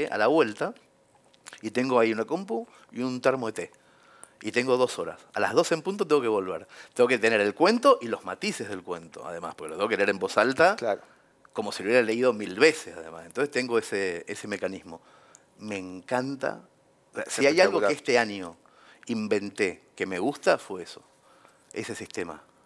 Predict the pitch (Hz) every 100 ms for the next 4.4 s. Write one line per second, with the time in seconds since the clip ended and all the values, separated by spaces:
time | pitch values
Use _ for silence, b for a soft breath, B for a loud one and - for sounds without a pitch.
0 | _ - 101 113 101 95 127 - 139 160
1 | 143 139 147 - _ _ _ - 104 -
2 | _ _ _ _ _ 135 123 123 165 180
3 | 165 147 143 143 143 131 131 151 135 131
4 | 117 123 113 95